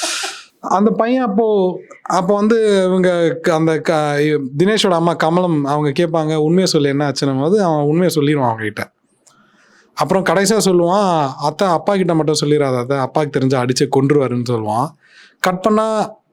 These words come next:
இவங்க வீட்டு பையன் இவர் மடியில இருப்பார். அந்த பையன் இவர் மடியில போட்டு தலையை தடவி கொடுப்பாரு. So அப்பா தான் டிஃபரன்ஸ் ரெண்டு பேருக்கும் நான் நினைச்சேன். ஆனால் அந்த வலி அவனுக்கு தெரியும்.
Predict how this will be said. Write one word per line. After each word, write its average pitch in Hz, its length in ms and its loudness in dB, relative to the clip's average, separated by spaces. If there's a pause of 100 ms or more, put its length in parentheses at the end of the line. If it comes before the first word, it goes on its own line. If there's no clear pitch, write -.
இவங்க 196 240 4
வீட்டு 202 180 2
பையன் 180 280 2
இவர் 156 200 4
மடியில 190 200 4
இருப்பார். 117 340 -2 (680)
அந்த 139 140 0
பையன் 170 380 0
இவர் 151 160 2
மடியில 170 320 2
போட்டு 160 280 0
தலையை 156 260 2
தடவி 139 260 2
கொடுப்பாரு. 113 380 -2 (480)
So - 180 0
அப்பா 214 300 0
தான் 247 140 2
டிஃபரன்ஸ் 180 360 0
ரெண்டு 156 220 0
பேருக்கும் 151 300 0
நான் 123 180 -2
நினைச்சேன். 113 360 -8 (840)
ஆனால் 196 300 2
அந்த 190 200 2
வலி 190 220 2
அவனுக்கு 185 320 2
தெரியும். 170 420 0